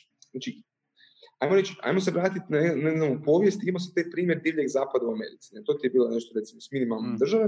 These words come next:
Speaker 1: minimalnom države, i ti si imao, ali si imao nekakve zakone gdje su ljudi sami s-, rješavali svoje probleme. Dakle, imaš te revolveraške obračune, govorimo baš
Speaker 2: Da,
Speaker 1: ono
Speaker 2: da.
Speaker 1: western.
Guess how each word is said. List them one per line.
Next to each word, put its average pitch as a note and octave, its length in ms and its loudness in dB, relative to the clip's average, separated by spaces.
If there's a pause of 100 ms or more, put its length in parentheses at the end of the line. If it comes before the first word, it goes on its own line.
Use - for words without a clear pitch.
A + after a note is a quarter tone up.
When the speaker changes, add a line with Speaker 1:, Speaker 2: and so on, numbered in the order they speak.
Speaker 1:
minimalnom C#3+ 480 0
države, G#3 320 2 (520)
i C#3 100 -6
ti F3+ 100 -2
si F#3 160 -2
imao, G3+ 280 2
ali C3+ 160 0
si F#3+ 140 -4
imao G#3 120 2
nekakve G3+ 340 -2
zakone G3 360 2
gdje F3 100 0
su F3 140 -10
ljudi F#3+ 240 2
sami F#3 300 -2
s-, - 360 -12
rješavali D3+ 520 0
svoje D3+ 260 -2
probleme. C3 380 0
Dakle, A2+ 180 -8
imaš C3 260 -8
te B2+ 120 0
revolveraške B2 600 0
obračune, D3+ 640 -2 (360)
govorimo E3+ 320 2
baš F3 120 2
Speaker 2:
Da, - 80 2
Speaker 1:
ono F3 120 2
Speaker 2:
da. D#3 120 -2
Speaker 1:
western. D3+ 360 0